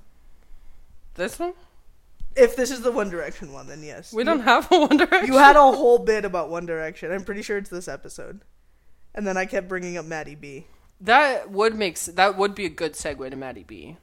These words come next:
Speaker 1: is
Speaker 2: Yeah.
Speaker 1: One Direction.
Speaker 2: And I remember it was at this time when I was in Arizona.
Speaker 1: Oh, wait! This is ringing a bell now.
Speaker 2: Yeah.
Speaker 1: They have that song,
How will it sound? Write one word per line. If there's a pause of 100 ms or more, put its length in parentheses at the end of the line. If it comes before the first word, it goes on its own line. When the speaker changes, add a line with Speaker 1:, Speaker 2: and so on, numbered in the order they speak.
(100)
Speaker 1:
is
Speaker 2:
Yeah.
Speaker 1:
One
Direction. (520)
Speaker 2:
And
I
remember
it
was
at
this
time
when
I
was
in
Arizona.
Speaker 1:
Oh,
wait! (800)
This
is
ringing
a
bell
now. (180)
Speaker 2:
Yeah. (800)
Speaker 1:
They
have
that
song,